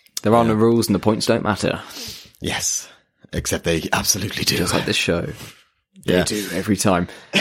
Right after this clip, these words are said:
Speaker 1: So to, to try and wrestle this, uh, this
Speaker 2: Back to
Speaker 1: episode
Speaker 2: sanity.
Speaker 1: back towards what we,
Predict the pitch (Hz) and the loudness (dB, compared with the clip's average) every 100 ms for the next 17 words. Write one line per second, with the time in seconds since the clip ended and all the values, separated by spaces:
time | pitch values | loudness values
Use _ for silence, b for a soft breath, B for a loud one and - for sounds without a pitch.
0 | - - 156 143 143 139 - 147 135 160 | 0 2 4 4 2 -2 0 -4 2 2
1 | 143 120 113 127 - 123 110 110 104 - | 4 2 2 2 2 2 2 2 2 0
2 | - 110 98 92 80 - 101 98 95 110 | 2 4 4 4 0 0 -2 0 -2 -2
3 | 92 90 98 87 87 87 95 - - 98 | 0 0 0 -2 -4 0 0 -2 -8 -8
4 | 92 90 98 85 98 87 | -6 -6 -6 -4 -6 -6